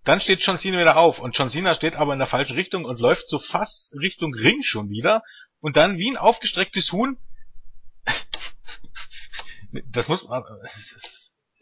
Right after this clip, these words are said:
ich glaub, das ist auch, man, man sieht's auch in dem, in dem, in dem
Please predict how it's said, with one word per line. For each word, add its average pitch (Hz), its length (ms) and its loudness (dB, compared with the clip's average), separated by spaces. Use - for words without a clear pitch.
ich - 100 -14
glaub, 131 160 2
das 143 160 -4
ist 156 140 -8
auch, 135 280 0
man, 123 200 -6
man 120 120 -4
sieht's 135 220 -10
auch 127 180 -4
in 123 60 -4
dem, 113 260 -6
in 110 200 -10
dem, 104 340 -10
in 104 140 -14
dem - 280 -20